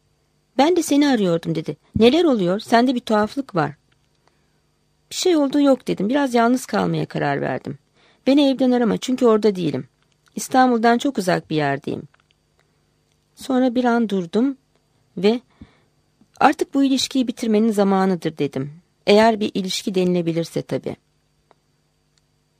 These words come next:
"Neler söylüyorsun?" dedi. "Delirdin mi? Ne bitirmesi? Çabuk söyle, neredesin?" Kapı çaldı. Oda servisinden güler yüzlü, sevimli bir çocuk yiyecek bir şeyler getirdi. O girince sustum.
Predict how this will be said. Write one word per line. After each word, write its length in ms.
"Neler 300
söylüyorsun?" 640
dedi. 220
"Delirdin 440
mi? 160
Ne 160
bitirmesi? 600
Çabuk 240
söyle, 280
neredesin?" 600
Kapı 240
çaldı. 520
Oda 200
servisinden 800
güler 300
yüzlü, 260
sevimli 440
bir 80
çocuk 320
yiyecek 340
bir 40
şeyler 400
getirdi. 560
O 140
girince 380
sustum. 500